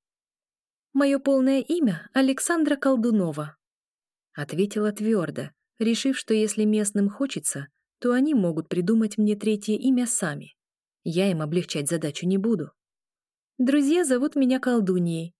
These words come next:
Так и быть, ты тоже можешь". "Записываешь меня в ближний круг?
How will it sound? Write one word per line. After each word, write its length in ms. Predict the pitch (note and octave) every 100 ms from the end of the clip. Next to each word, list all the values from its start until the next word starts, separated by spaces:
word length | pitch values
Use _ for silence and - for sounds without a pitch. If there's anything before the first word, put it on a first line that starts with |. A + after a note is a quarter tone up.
| _ _
Так 200 | - -
и 40 | D4+
быть, 380 | G#3 A#3+ - -
ты 120 | D4
тоже 300 | C#4 F3 E3
можешь". 520 | E3+ E3 E3 E3+ - _ _ _ _ _ _ _ _
"Записываешь 720 | - D3 D#3+ G3+ G3+ F3 F3 F3+
меня 240 | F3 F3
в 60 | E3
ближний 360 | F3 F3 F3+
круг? 400 | F3 C#4+ - -